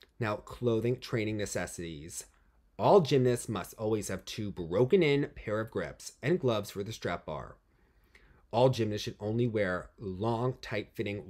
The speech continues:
white wristbands. Loose or short wristbands will make their wrists rip, and any color other than white looks bad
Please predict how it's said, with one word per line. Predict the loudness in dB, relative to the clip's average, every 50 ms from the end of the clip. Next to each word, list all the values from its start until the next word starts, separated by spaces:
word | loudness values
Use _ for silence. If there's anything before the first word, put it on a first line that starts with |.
| -8 -2
white | 2 4 4 4 2 -2 -8 -14 -14 -14 _ -4
wristbands. | -2 -2 -2 -4 -6 -6 -6 -6 -6 -6 -10 -12 -14 -14
Loose | -8 -4 0 0 0 0 -2 -6
or | -8
short | -6 -2 0 0 0 0
wristbands | -2 -2 -4 -4 -2 -4 -2 -2 -2 -2 -4 -6 -6
will | -4 -4
make | -2 -2 -4 -6 -4
their | -2 -2 0
wrists | 0 0 -2 -2 -6 -10
rip, | -12 -6 0 2 2 2 2 -2 -12 -20 -20 _ -20 -20 -20 -12 -8
and | -8 -8 -4 0
any | 4 4 4 4
color | 2 0 -2 0 0 0 0 -2 -4
other | -4 -2 0 2
than | 2 2 0 0
white | 0 -2 -2 -4 -4
looks | -8 -8 -8 -8
bad | -6 -2 0 0 0 0 -2